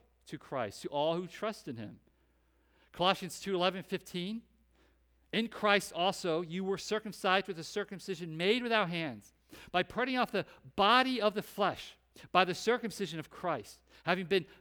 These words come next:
buried with him in baptism, which you were also raised with him through faith in the powerful working of God," the working of God, not yours,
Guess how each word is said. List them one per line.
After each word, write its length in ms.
buried 360
with 160
him 140
in 60
baptism, 520
which 280
you 260
were 220
also 260
raised 640
with 140
him 220
through 260
faith 440
in 100
the 80
powerful 580
working 420
of 200
God," 340
the 80
working 400
of 120
God, 340
not 300
yours, 400